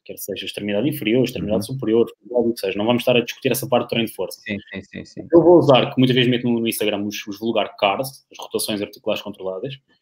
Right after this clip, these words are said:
Speaker 1: além de servir como o teu warm-up, serve para mim, enquanto treinador,
Speaker 2: Warm-up.
Speaker 1: para estar a avaliar o que é que o Zé naquele dia tem para me dar, ok? Se há uma das ancas que não vai estar a mexer bem, planeia a extremidade inferior,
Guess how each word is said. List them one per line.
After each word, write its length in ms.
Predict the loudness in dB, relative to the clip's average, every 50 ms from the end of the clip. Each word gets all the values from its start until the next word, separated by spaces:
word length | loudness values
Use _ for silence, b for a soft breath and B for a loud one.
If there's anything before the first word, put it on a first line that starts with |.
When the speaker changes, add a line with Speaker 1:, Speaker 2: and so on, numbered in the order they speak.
| _ _
Speaker 1:
além 240 | 2 4 4 4 4
de 80 | 2 2
servir 280 | 2 2 4 4 4
como 260 | 4 2 0 2 0
o 40 | 0
teu 440 | 2 4 4 4 4 2 -2 -4 -4 _
warm-up, 440 | 2 4 4 6 6 4 4 2 0 -10 _ _
serve 320 | -8 2 2 2 2 2 0
para 120 | 2 4
mim, 180 | 6 6 6 4
enquanto 220 | 4 4 2 2
treinador, 280 | 2 2 4 4 4 2
Speaker 2:
Warm-up. 180 | 2 0 0
Speaker 1:
para 140 | 2 2 2
estar 100 | 2 2 -2
a 0 | _ _ _
avaliar 300 | -4 -4 -4 -4 -4 -10 _ _ _ _
o 80 | -6 0
que 80 | 0
é 60 | 0
que 120 | 0 0 -2
o 40 | 2
Zé 120 | 2 4
naquele 300 | 4 4 2 4 2 4
dia 40 | 2
tem 160 | 2 0 2
para 80 | 2 2
me 100 | 2 2
dar, 160 | 2 -2 -4 -8 _ _ _ _ _ _
ok? 300 | -20 -6 -2 -2 -2 -2 b b b b b b b b
Se 100 | _ 2
há 40 | 4
uma 120 | 6 8 8
das 140 | 8 8
ancas 220 | 8 8 6 4 2
que 40 | 2
não 120 | 2 4
vai 100 | 4 4
estar 160 | 4 6 6 4
a 20 |
mexer 240 | 4 4 4 2 2
bem, 220 | 4 4 2 2 0 -8 _ _ _ _ _ _ _
planeia 320 | 0 2 2 4 4 4 4
a 20 |
extremidade 400 | 2 0 0 0 2 2 2 2
inferior, 560 | 0 -2 -2 -2 2 2 4 4 2 0 -4